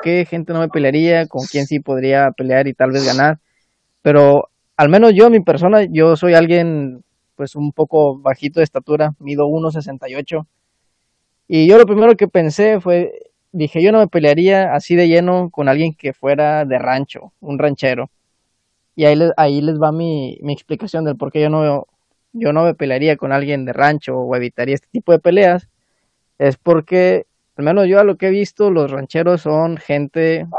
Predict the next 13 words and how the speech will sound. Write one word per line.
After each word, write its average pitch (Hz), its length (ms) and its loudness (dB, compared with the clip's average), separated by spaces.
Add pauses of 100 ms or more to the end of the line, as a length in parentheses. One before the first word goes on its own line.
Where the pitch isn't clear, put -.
(120)
fuerte, 143 420 0
o 170 100 -2
sea, 156 240 -16
que 127 460 -6 (800)
se 139 100 -8
la 131 120 -2
pasan 147 300 -2
trabajando, 160 680 0
este, 127 640 -6
haciendo 143 380 -6
pozos, 151 600 -2
cargando 139 400 -6
pacas. 147 640 -6